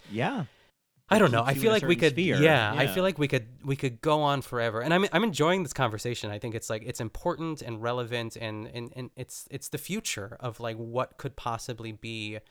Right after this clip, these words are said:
Speaker 2: um, considered awards worthy, and I put that in quotes too, because, you know, there's, there's so much out there that's awards worthy.
Speaker 1: Right, and I think that brings me back, makes me think of Hacks again, and it makes me think
Speaker 2: Yeah.
Speaker 1: of, like, Carl Clemens Hopkins. Is that his name? Where,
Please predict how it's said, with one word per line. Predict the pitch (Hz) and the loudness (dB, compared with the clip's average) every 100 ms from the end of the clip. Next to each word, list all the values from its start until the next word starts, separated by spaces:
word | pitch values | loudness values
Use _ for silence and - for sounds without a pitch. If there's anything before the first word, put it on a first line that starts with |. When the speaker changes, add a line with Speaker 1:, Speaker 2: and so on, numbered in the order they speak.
| _ _ _ _ _ | _ _ _ _ _
Speaker 2:
um, | 127 113 110 113 _ _ _ _ _ _ | -4 -4 -4 -8 _ _ _ _ _ _
considered | - 202 214 196 190 | -6 -2 0 0 0
awards | 165 147 131 135 127 | 0 0 -2 -2 -2
worthy, | 110 107 104 | -6 -6 -6
and | |
I | 104 | -8
put | 107 147 | -8 -6
that | 110 | -6
in | |
quotes | 104 - 127 107 - | -8 -8 -6 -6 -10
too, | - 117 | -8 -8
because, | 101 104 - 104 101 | -8 -10 -10 -10 -10
you | 120 | -8
know, | 107 101 107 113 | -8 -8 -10 -10
there's, | 120 117 | -12 -8
there's | 135 - | -6 -4
so | - 196 190 | -2 0 0
much | 175 143 - - | 0 -2 -4 -8
out | 117 104 | -8 -8
there | 104 98 | -10 -12
that's | 104 110 | -12 -12
awards | 104 104 104 | -12 -12 -14
worthy. | - 98 - 107 123 - _ _ _ _ _ - - - | -16 -18 -16 -16 -16 -18 _ _ _ _ _ -20 -20 -20
Speaker 1:
Right, | 151 156 127 95 | -6 -2 -2 -2
and | 131 | -4
I | 143 | -2
think | 180 139 | -4 -8
that | 113 113 | -6 -6
brings | - 113 101 - | -6 -8 -8 -10
me | 95 | -14
back, | - 90 85 _ | -8 -8 -8 _
makes | 85 - | -16 -14
me | |
think | 90 87 | -16 -16
of | |
Hacks | - 107 131 - - | -10 -8 -8 -10 -18
again, | 82 73 57 76 - | -14 -14 -14 -20 -12
and | 95 | -10
it | 90 | -8
makes | 95 - | -10 -10
me | |
think | 101 | -6
Speaker 2:
Yeah. | 117 | -4
Speaker 1:
of, | 92 | -4
like, | 90 | -10
Carl | - 98 90 | -12 -10 -10
Clemens | - 104 85 85 | -10 -14 -12 -14
Hopkins. | 82 73 - 67 67 | -16 -16 -16 -18 -14
Is | |
that | 98 | -12
his | 101 | -10
name? | 110 101 | -8 -6
Where, | 95 85 | -6 -8